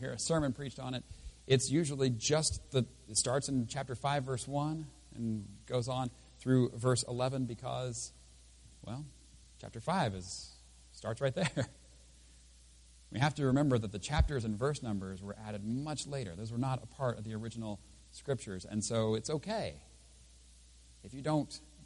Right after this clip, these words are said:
uh, strictly start and stop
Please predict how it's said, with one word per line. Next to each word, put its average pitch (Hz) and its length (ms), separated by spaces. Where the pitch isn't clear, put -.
uh, 98 280
strictly 127 720
start 135 320
and 113 100
stop 120 380